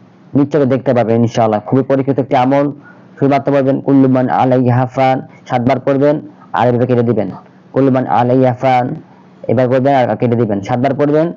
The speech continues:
একদমে, তারপর কেটে দিবেন। এই হলো দূর থেকে রুগী কাটার। এখন যদি রুগী সামনে থাকে, তাহলে আপনারা কি করবেন? যদি মাটিতে হয়, এবার মাটিতে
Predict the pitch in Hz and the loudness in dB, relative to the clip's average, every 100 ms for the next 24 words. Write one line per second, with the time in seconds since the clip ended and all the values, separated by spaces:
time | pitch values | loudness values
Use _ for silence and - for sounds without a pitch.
0 | - - 120 113 139 151 180 - - 113 | -8 -2 0 0 0 0 -4 -10 -6 -2
1 | 123 120 113 101 110 - - - 139 147 | 0 0 0 -4 -10 -18 -8 -2 2 2
2 | 147 151 165 - - - 113 143 147 139 | 2 0 -2 -8 -20 -2 0 0 0 0
3 | 135 135 117 107 - - - - - 139 | 0 0 -2 -2 -6 -16 -12 -6 -2 0
4 | 143 135 139 143 143 139 139 135 135 127 | 2 2 0 0 0 -2 0 -2 0 0
5 | 139 - - - - 110 131 135 131 123 | -2 -10 -20 -20 -8 -2 0 0 -2 -2
6 | 123 139 139 143 - - - - - - | 0 0 2 0 -4 -12 -20 -20 -20 -12
7 | - 120 143 120 131 127 143 139 143 - | -4 0 2 2 0 -2 0 0 0 -6
8 | - - - 123 127 135 123 131 143 139 | -18 -6 -2 0 2 2 0 0 0 0